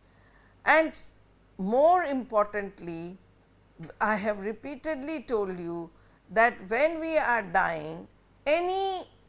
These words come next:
substance for that matter with natural dye,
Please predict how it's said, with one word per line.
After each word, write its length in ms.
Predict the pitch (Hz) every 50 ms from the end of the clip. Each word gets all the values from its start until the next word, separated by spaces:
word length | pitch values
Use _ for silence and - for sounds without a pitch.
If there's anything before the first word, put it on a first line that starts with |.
| _ _ _ _ _ _ _ _ -
substance 680 | - 240 220 208 - - - - 208 196 196 190 -
for 220 | - 202 190 196
that 340 | 170 170 185 175 170 - -
matter 500 | 180 170 160 156 - - 165 165 160 160 - - _ _ _ _ -
with 200 | 185 240 269 233
natural 560 | 226 220 202 190 190 - - 190 196 190 180
dye, 300 | 170 160 151 156 160